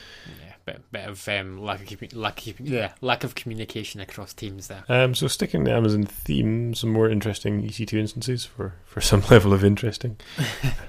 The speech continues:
Speaker 1: So Apple, Apple, Amazon last November said they were going to bring out new compute-intensive C five instances using, um, the latest, is it, oh, I
Speaker 2: Xeon
Speaker 1: forget what it is.
Speaker 2: Scalable.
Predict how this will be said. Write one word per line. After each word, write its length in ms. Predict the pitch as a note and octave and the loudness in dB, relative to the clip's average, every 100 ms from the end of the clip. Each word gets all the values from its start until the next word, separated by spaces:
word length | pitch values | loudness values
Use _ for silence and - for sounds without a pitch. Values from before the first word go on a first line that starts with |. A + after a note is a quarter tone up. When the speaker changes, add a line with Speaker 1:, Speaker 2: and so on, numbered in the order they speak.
| - - | -12 -4
Speaker 1:
So 400 | - - E3+ D#3 | -2 2 4 6
Apple, 440 | C#3+ D3+ E3 D3 | 6 6 6 6
Apple, 580 | C#3 G#2 A#2+ A2 G2 G2+ | 4 2 0 0 -2 -6
Amazon 720 | A#2 C3+ C#3+ B2+ C3 A#2+ A2+ | -2 2 2 2 2 2 -4
last 420 | A2 A#2 A#2 - | -2 0 0 -2
November 720 | B2 A2 A#2+ D3 D#3 E3 D#3 D#3 | -6 -4 -4 -2 0 2 0 -4
said 240 | - - G#2 | -8 -6 -4
they 60 | |
were 80 | G#2+ | -6
going 140 | G#2+ G#2 | -8 -10
to 60 | |
bring 200 | G2+ A2 | -8 -6
out 140 | G#2+ G2+ | -6 -8
new 340 | G#2+ G#2+ G#2 | -10 -8 -10
compute-intensive 800 | - - B2 G#2+ G#2+ G#2+ G2 - | -12 -12 -12 -12 -12 -12 -12 -12
C 240 | - - B2 | -10 -6 -6
five 320 | - B2+ C3 | -2 -2 -2
instances 680 | C#3 C3 D3 - D#3 C#3 - | -4 -8 -10 -10 -10 -10 -10
using, 400 | G#2 - G2 F#2 | -8 -8 -10 -12
um, 520 | F#2 F#2 F#2 F#2 F2+ - - - - _ | -12 -12 -12 -14 -18 -20 -20 -20 -20 _
the 100 | - | -10
latest, 500 | G#2 G#2 G#2 G2+ - | -4 -4 -4 -6 -10
is 140 | A2 B2 | -12 -12
it, 120 | - - - - | -12 -20 -20 -16
oh, 60 | C3 | -10
I 200 | A#2+ A2+ | -8 -6
Speaker 2:
Xeon 20 | |
Speaker 1:
forget 160 | A2+ G#2+ | 0 2
what 40 | |
it 40 | |
is. 120 | G2 - | 2 2
Speaker 2:
Scalable. 380 | G2+ F2+ F2+ | 0 0 -2